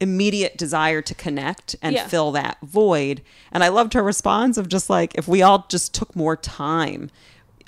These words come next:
Speaker 1: I think, before engaging in
Speaker 2: Yeah.
Speaker 1: sex and stuff, um, it would be a lot easier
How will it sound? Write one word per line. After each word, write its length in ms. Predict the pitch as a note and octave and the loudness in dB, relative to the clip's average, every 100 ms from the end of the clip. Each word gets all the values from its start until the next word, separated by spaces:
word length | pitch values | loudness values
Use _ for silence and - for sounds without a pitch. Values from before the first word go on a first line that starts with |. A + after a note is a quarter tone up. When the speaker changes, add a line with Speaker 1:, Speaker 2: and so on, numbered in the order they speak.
| - | -6
Speaker 1:
I 220 | C#3 F3+ | 2 4
think, 400 | - F#3 D#3 - | 4 2 0 -2
before 540 | - D#3+ D#3 D3+ D3 - | -6 -2 2 2 0 -2
engaging 580 | D#3+ D3 D3 D3 D#3 C#3 | -2 -2 0 0 2 2
in 320 | C3 - - - | 0 -6 -8 -8
Speaker 2:
Yeah. 140 | - - E3 | -2 0 0
Speaker 1:
sex 160 | D3+ - | -2 -4
and 120 | D3+ | -4
stuff, 460 | - D3+ C3 - - - - - | -2 -4 -4 -6 -18 -20 -20 -2
um, 380 | E3 C#3+ C3+ B2+ - | 2 2 2 -2 2
it 80 | |
would 140 | F3+ F3 | 4 4
be 80 | E3+ | 4
a 80 | |
lot 220 | E3 D#3+ - | 4 2 0
easier 720 | D#3+ E3 D3 D3+ C#3 C3+ C3 | -2 -2 -2 -2 -2 -4 -8